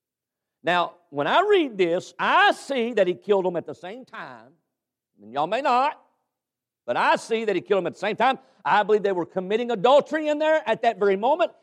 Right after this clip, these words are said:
and he kills both of them with one hit. So the plague was stayed. So what you see, he thrust both of them through, the man of Israel and the woman through her belly. So the plague was stayed from the children.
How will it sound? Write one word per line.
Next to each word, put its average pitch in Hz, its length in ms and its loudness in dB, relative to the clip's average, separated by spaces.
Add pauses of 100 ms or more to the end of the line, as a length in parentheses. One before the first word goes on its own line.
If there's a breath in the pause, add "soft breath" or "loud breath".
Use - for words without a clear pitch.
and 190 120 -4
he 190 60 -2
kills 208 280 0
both 254 260 4
of 277 140 0
them 269 180 -2 (180)
with 180 220 -2
one 240 640 0 (400)
hit. - 400 -2 (1600)
So 226 220 4
the 190 100 2
plague 226 320 2
was 196 160 0
stayed. 185 340 -2
So 208 100 0
what 226 200 2
you 254 80 -2
see, 240 260 2 (160 loud breath)
he 190 100 2
thrust 202 360 2
both 240 200 4
of 262 80 -6
them 285 200 0
through, 220 320 6
the 196 100 -4
man 208 200 -4
of 262 100 -6
Israel 202 540 0 (640)
and 202 160 2
the 202 60 4
woman 214 360 4
through 196 180 2
her 208 100 4
belly. 202 360 2
So 180 140 -8
the 165 80 -10
plague 214 280 0
was 175 120 -12
stayed 226 300 -2
from 202 100 -10
the 180 80 -8
children. 185 240 -4